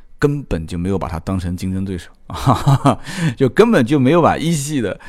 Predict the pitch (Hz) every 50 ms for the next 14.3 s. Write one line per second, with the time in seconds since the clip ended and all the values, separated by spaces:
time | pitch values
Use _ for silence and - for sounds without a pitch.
0 | - - - - - - 170 156 143 - - - 92 101 131 123 135 165 175 170
1 | - 160 123 113 - 139 127 117 101 78 - 123 117 113 113 117 117 127 123 123
2 | 120 117 123 113 95 - - 214 240 - - - - - 247 285 247 175 135 113
3 | 107 117 123 117 113 - - - 151 127 107 87 - 95 101 117 139 131 92 95
4 | 95 98 101 95 - - 110 98 92 - - - - - - 110 107 95 101 101
5 | 107 104 104 101 101 104 101 101 98 92 78 80 - - 92 82 - 80 - -
6 | - - - - - - - 117 101 90 90 101 98 110 104 - - 98 110 117
7 | 113 - - 85 92 98 98 101 98 85 - - - - 113 123 - - 110 90
8 | 82 - 85 - - - - - - - - - - 208 220 240 233 233 247 233
9 | 233 175 143 127 127 117 113 101 95 87 - - 95 98 92 87 90 85 92 -
10 | - - - 82 - - - - - - - 180 190 202 208 202 202 196 180 160
11 | - - 85 82 82 76 - - - - 170 165 - - 185 - - 185 156 -
12 | 139 123 - - 220 226 226 233 208 190 156 - - 175 202 202 196 190 175 175
13 | - - - - - - - 165 180 190 147 151 165 165 135 113 107 113 127 123
14 | 120 123 127 135 135